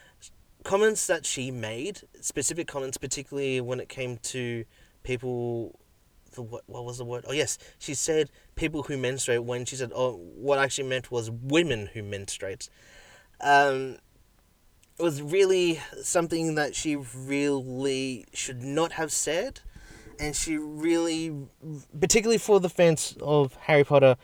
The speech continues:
who, who do identify as trans, it's, it really upset people. It has really upset people,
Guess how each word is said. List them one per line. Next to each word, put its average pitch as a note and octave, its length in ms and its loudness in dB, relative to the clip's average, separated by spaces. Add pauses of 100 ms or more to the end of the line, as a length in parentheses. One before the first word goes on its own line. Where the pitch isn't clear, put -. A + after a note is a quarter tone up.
(240)
who, - 240 2 (320)
who D#3 120 6
do D3 260 6
identify B2 480 6
as A#2 420 0
trans, A#2+ 640 -2 (380)
it's, D#3 280 0 (1000)
it E3 180 0
really F#3 320 6
upset D3 480 2 (300)
people. A2 480 -10 (420)
It B2 100 -4
has C3+ 160 2
really F3+ 180 4
upset D#3 260 0
people, C3 320 -2